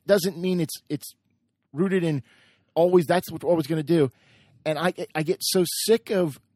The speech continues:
set precedent. Well, it's good. We don't have to change it ever because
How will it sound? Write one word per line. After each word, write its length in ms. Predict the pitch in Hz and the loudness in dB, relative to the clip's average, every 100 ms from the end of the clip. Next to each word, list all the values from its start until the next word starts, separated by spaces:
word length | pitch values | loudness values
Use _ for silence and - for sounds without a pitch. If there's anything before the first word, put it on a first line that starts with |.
| _ _ _ - | _ _ _ -10
set 320 | - 180 - | 0 0 2
precedent. 480 | 185 175 - 139 - _ - | 0 0 -2 -4 -6 _ 0
Well, 160 | 160 _ | 0 _
it's 120 | 143 - | -10 0
good. 200 | 170 147 | 0 2
We 100 | 135 | 2
don't 140 | 143 | 2
have 140 | 151 | 2
to 80 | - | -2
change 240 | - 165 151 | -4 -2 0
it 60 | |
ever 200 | 139 139 | -2 0
because 340 | 139 - 135 | -2 -2 -2